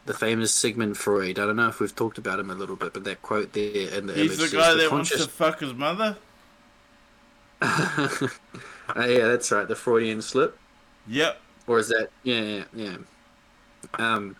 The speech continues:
Speaker 1: but the, he says, "The conscious mind may be compared to a fountain playing in the sun and falling back into the great subterranean pool of subconsciousness from which it arises." Interesting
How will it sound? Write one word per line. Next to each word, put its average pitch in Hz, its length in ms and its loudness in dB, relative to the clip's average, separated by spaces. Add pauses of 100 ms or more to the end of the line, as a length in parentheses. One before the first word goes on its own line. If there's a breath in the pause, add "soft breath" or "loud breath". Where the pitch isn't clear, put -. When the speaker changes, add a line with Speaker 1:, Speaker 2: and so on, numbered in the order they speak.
(340)
Speaker 1:
but 107 200 -6
the, 110 80 -2
he 127 200 -2
says, 117 240 0
"The 131 60 -6
conscious 143 420 0
mind 113 380 0
may 107 140 0
be 104 280 -4 (100)
compared 110 480 -2
to 107 160 -2
a 98 40 -2
fountain 110 600 -2 (320 loud breath)
playing 127 300 2
in 117 100 -2
the 107 220 -4
sun 107 480 -2
and 101 200 -14
falling 110 380 0
back 101 420 -8
into 104 240 -4
the 98 100 -2
great 98 320 -4
subterranean 104 720 -4
pool 104 400 -4
of - 140 -12
subconsciousness 110 880 -6
from 110 220 -10
which - 200 -8
it - 120 -6
arises." 104 500 -8
Interesting 113 640 -4